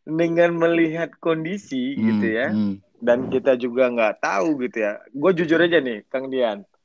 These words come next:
Speaker 1: Melihat covid ini antara percaya dan tidak percaya.
Speaker 2: Apaan? Konspirasi? Jangan, jangan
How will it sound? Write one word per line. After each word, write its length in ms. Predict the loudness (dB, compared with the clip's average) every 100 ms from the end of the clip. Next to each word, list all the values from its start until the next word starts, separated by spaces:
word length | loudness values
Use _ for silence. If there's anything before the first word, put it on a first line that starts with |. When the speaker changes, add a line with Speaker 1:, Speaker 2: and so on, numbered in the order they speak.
| _ _ _ _ _
Speaker 1:
Melihat 480 | -2 0 4 2 2
covid 400 | -2 -2 -4 -6
ini 160 | -4
antara 560 | -4 -6 -8 -6 -6 -6
percaya 400 | -8 -8 -6 -6
dan 160 | -6
tidak 320 | -8 -8 -6 -8
percaya. 480 | -8 -4 -4 0
Speaker 2:
Apaan? 640 | 0 2 4 6 6 4 4
Konspirasi? 880 | 0 2 4 4 4 0 0 -2 0
Jangan, 400 | 0 2 0 0
jangan 160 | -4